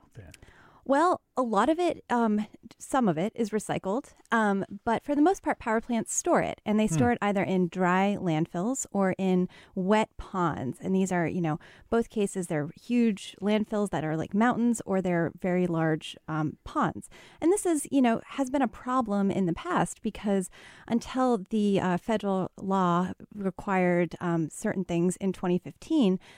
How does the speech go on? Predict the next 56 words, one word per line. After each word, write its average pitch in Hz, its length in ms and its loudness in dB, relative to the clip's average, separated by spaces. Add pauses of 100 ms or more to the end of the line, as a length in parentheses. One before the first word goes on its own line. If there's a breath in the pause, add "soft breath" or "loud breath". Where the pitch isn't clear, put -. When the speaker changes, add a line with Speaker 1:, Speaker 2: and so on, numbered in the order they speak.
Speaker 2:
there 277 100 0
were 294 80 4
no 294 140 6
liners 175 420 2
that - 140 -10
had 175 180 -4
to 175 60 -8
be 170 120 -4
required. - 580 -6
So - 160 -2
there 214 120 0
were 214 80 2
some, 190 320 0
um, 170 260 -2 (340 soft breath)
at 208 120 0
a 220 40 0
lot 240 140 2
of 226 60 0
these 196 140 -2
sites, 311 260 -2
there 185 80 -2
were 180 100 2
leaching 190 360 -2
problems - 460 -8
where 190 80 -4
these 185 160 -4
chemicals 190 500 0
were 180 80 -2
getting 180 260 0
Speaker 1:
Hmm. 135 60 6
Speaker 2:
into 135 180 2
groundwater 180 580 0
or 156 60 -4
surface - 380 -12
water. - 280 -12 (180)
Speaker 1:
Mm-hmm. 104 160 0 (400 loud breath)
So, 156 400 2
uh, 151 40 4
in, 160 240 4
in 143 180 4
Kentucky, 135 500 0
there 127 240 4
is, 120 360 2
uh, 123 140 -2
disagreement 131 840 2
over 120 200 -4
some 123 260 -2
of 120 80 0
the 120 80 2
new 127 140 6
regulations 123 760 2
for 139 140 -6
how 139 160 -2
these 131 240 2
disposals 131 640 -2
happen? 135 340 -4